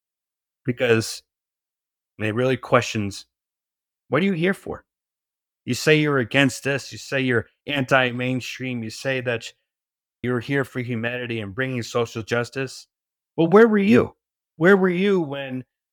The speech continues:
this genocide started to happen? "Oh, no, no, you have to respect Judaism and Zionism." And I'm like, "Come on, stop it, stop it, stop it."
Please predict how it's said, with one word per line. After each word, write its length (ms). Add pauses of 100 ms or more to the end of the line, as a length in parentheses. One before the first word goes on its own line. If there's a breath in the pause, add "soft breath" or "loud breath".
(120)
this 140
genocide 560
started 460
to 300 (240)
happen? 380 (300)
"Oh, 340
no, 260
no, 220
you 160
have 240
to 120
respect 540 (840)
Judaism 680
and 180
Zionism." 680
And 120
I'm 100
like, 140 (120)
"Come 220
on, 80 (440)
stop 460
it, 60 (340)
stop 380
it, 100 (680)
stop 340
it." 100